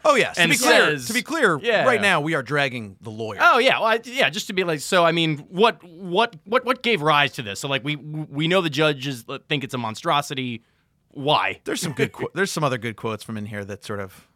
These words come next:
Speaker 1: illustrate this. Quote, "The hopelessness of McMurray's cause didn't deter her lawyer, Jordan Hoffman, from signing and submitting a bizarre appellate brief laden with assertions that have no basis in the record and arguments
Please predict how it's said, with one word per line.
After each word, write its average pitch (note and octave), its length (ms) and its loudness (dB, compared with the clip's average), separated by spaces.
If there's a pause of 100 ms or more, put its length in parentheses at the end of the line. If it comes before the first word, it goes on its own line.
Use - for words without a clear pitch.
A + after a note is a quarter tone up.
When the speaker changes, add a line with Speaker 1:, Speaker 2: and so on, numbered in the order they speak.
(240)
Speaker 1:
illustrate G#2+ 520 -8
this. G2+ 160 -10
Quote, F3+ 360 2 (360)
"The D#3+ 80 0
hopelessness C4+ 480 2
of B3+ 80 -2
McMurray's F#3+ 420 -2
cause E3+ 380 -4
didn't F3 300 -4
deter F3+ 320 -4
her E3 120 -2
lawyer, C#3+ 300 0
Jordan B2 320 -4
Hoffman, C3+ 420 -4
from G#2+ 140 -12
signing G3+ 420 0
and C3+ 140 -6
submitting C#3 420 -2 (340)
a D3+ 120 2
bizarre D#3+ 640 0
appellate G#2+ 420 -4
brief A2+ 320 -8
laden G#3+ 480 -2
with F3+ 160 -2
assertions C#3+ 480 -6
that C3 80 -8
have B2+ 160 -4
no E3+ 260 0
basis G3 460 -4
in F#3 80 -4
the F3+ 80 -2
record C#3+ 380 -2 (260)
and D3+ 80 0
arguments E3 460 2